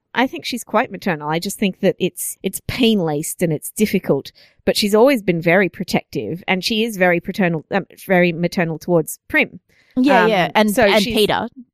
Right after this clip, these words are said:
Speaker 1: Uh, yeah, I think that's, that's more of a kind of a, a, a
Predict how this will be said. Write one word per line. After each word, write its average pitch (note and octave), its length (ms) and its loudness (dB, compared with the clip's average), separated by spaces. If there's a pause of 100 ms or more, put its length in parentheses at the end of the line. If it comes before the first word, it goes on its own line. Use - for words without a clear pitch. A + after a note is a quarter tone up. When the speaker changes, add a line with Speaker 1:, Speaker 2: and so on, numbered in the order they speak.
Speaker 1:
Uh, B3 60 -6 (380)
yeah, C4 440 2
I A#3 80 4
think D#4 220 -10
that's, - 340 -6
that's - 260 -2
more G3+ 220 -4
of F3+ 120 -4
a D#3+ 120 -4
kind D#3+ 320 -6
of E3 100 -4
a, D#3 180 -2 (120)
a, E3 260 2
a E3 180 0